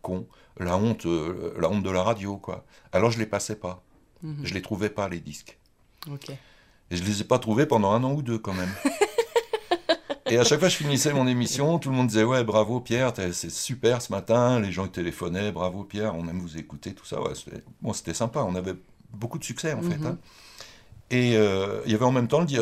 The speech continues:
Speaker 1: le responsable des programmes qui m'appelait juste après l'émission, « Salut Pierre, ouais, très bien ton émission ce matin, hein. »
Speaker 2: Par
Speaker 1: Mais j'ai
Speaker 2: contre,
Speaker 1: pas du tout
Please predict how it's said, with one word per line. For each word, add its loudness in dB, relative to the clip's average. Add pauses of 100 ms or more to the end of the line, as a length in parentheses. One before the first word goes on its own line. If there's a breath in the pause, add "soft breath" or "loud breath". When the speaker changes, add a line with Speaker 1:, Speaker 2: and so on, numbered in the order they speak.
Speaker 1:
le 0
responsable -2
des -2
programmes 2
qui -4
m'appelait 0
juste -6
après 0
l'émission, « 0
Salut -2
Pierre, 0
ouais, 6
très -2
bien 0
ton -4
émission -4
ce -12
matin, -6
hein. » -6 (280 soft breath)
Speaker 2:
Par -6 (100)
Speaker 1:
Mais 6
j'ai 4
Speaker 2:
contre, 4
Speaker 1:
pas 0
du 2
tout 4